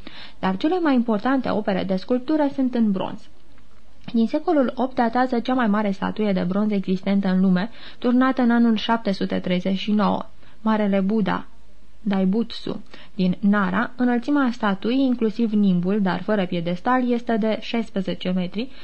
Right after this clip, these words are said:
cântărind aproape cinci sute de tone. Printr-o compoziție rămasă necunoscută a aliajului, în care a intrat zinc, mercur, cubru și două sute, trei sute de kilograme de aur, meșterii japonezi au reușit să dea bronzului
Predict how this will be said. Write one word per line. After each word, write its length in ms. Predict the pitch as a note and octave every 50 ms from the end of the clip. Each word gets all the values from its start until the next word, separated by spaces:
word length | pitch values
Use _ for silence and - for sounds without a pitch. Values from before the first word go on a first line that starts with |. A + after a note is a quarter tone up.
| - - -
cântărind 480 | - C4+ C4 C#4 C4 C#4+ D4+ D4+ C4+ C4+
aproape 460 | - A3 A3+ A3 A#3 B3+ B3+ B3+ A#3+ A#3
cinci 200 | - A#3 A3 G#3
sute 240 | - G3+ G3 F#3+
de 180 | F#3 F#3 F3+ F3+
tone. 300 | - F#3 F3 - F#3 F#3+ - - - - - - - - - - -
Printr-o 280 | - F#3+ G3 F#3 F#3
compoziție 680 | F#3 - F#3 F3+ F#3 F3+ E3+ F3+ G3 G3+ G#3 - A#3+ B3
rămasă 420 | A3 F#3 F3 F#3 G3 G3+ - -
necunoscută 800 | G3 F#3 F3+ F3+ - F3 E3+ F3 - - - G#3+ G3+ G#3+ G3+ -
a 140 | - G3 F#3+
aliajului, 720 | F#3+ F#3 F#3 F#3+ F#3+ F#3 F3 F3+ - F#3 F3+ F3+ G#3 A#3 -
în 140 | A#3 A#3 A#3
care 220 | A#3 A#3 A#3 A3+
a 80 | A3+ A3
intrat 400 | G#3+ G#3 G3+ G#3 G#3+ G#3+ G3+ -
zinc, 460 | G#3 F#3+ F3+ - F3 F3 F#3 G3 - -
mercur, 520 | G#3 G#3+ G#3+ G#3+ G3 - F#3 E3+ F3+ G#3 -
cubru 400 | - - A3 G#3 F#3 - F3+ G3+
și 320 | G#3+ - - G3+ F3+ - - - -
două 320 | - F#3 G3+ G#3 A3 G#3
sute, 320 | G3 - G3+ G3 G#3+ G3+ F#3+
trei 200 | G3 G3+ G#3+ A3
sute 260 | - G#3 G3 G3 F#3
de 120 | F3 F3
kilograme 560 | E3+ F3 - F3+ F3 E3+ F#3 F#3 F#3+ F3+ E3+ E3+
de 60 | E3+
aur, 340 | F3 E3+ F3 F3 F3 A#3+ - - - - - - - -
meșterii 360 | - D4+ E4 - F4 D4+ D4+ C4+
japonezi 520 | B3 B3+ B3 B3 A#3 A3 A3 B3 C#4 C#4
au 120 | C4+ B3
reușit 420 | A#3+ A#3+ A3 G#3+ G#3+ - B3+ C4 C4
să 120 | - G3
dea 200 | F3+ G3 G3 G3
bronzului 640 | F3+ F3+ F#3+ G3 A3+ A#3 A#3 B3+ C4 C4+ C#4 A#3 -